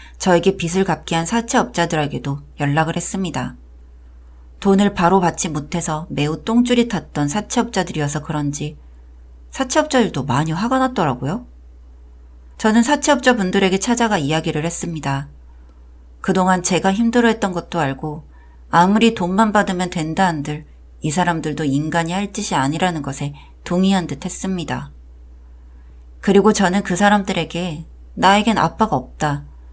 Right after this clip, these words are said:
이 말 한마디만 했는데 어느 날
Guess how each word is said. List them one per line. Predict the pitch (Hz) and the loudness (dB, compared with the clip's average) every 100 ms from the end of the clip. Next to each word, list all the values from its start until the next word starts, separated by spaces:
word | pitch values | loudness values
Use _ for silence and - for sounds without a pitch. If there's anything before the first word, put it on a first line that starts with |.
| - - - | -20 -20 -8
이 | - | -2
말 | 165 170 | 0 2
한마디만 | 226 220 214 196 185 | 2 2 2 0 -2
했는데 | 208 208 175 123 139 - - - - - | -2 -2 -4 -6 -8 -14 -20 -20 -20 -8
어느 | 156 165 | -4 -2
날 | 170 156 | -2 -4